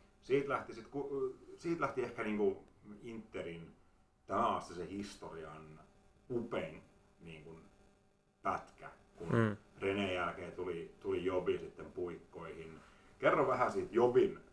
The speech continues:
Speaker 1: Jobin saapumisesta Turkuun sen tosi vaikean kaksituhatta kuusi kauden jälkeen.
Speaker 2: Öö, no,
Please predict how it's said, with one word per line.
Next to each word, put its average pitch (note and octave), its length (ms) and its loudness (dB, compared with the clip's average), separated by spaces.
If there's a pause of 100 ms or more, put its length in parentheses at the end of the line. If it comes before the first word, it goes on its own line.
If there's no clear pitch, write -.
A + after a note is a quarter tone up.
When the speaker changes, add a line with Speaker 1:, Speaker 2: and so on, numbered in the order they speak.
(120)
Speaker 1:
Jobin C#3 380 4
saapumisesta F2 800 4
Turkuun D#2+ 560 -6
sen E2 240 -10 (100)
tosi F#2+ 300 6
vaikean D#2 440 -4 (280)
kaksituhatta - 460 -6
kuusi D#2+ 220 -8
kauden - 340 -10
jälkeen. - 400 -14 (1900)
Speaker 2:
Öö, F3 420 12
no, F#3 300 12